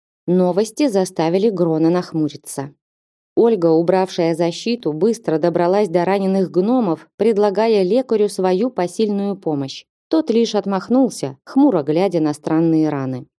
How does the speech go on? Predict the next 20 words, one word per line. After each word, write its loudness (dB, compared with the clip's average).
«Выглядит 0
не 2
очень», 0
поделилась 0
Оля 2
мнением. 0
Лекарь 2
бросил 0
на 0
нее 2
быстрый 0
взгляд 0
и 0
кивнул. -2
«Похоже 0
на 0
гниение», 0
тихо -4
произнес 0
гном. -2